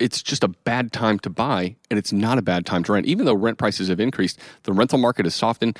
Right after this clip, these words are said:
There's more ability for you to negotiate your rent than ever before. And so, like, my, my little sister did that, just that thing. She,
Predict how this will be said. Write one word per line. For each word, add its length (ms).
There's 220
more 240
ability 320
for 100
you 80
to 100
negotiate 640
your 80
rent 200
than 120
ever 240
before. 460
And 280
so, 260
like, 340
my, 180
my 180
little 140
sister 280
did 240
that, 160
just 160
that 140
thing. 80
She, 180